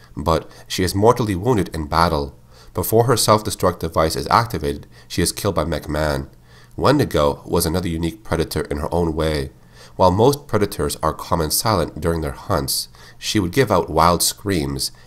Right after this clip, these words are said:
and her attack methods were led by aggression and a temper.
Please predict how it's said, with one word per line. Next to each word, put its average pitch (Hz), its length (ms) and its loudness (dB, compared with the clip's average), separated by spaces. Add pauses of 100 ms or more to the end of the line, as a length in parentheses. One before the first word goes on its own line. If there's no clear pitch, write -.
and 87 120 -2
her 82 60 2
attack 78 360 -2
methods 95 360 0
were 78 160 -4
led 82 260 -4
by 76 160 0
aggression 80 640 -2
and 71 100 -6
a - 60 -4
temper. 76 600 -4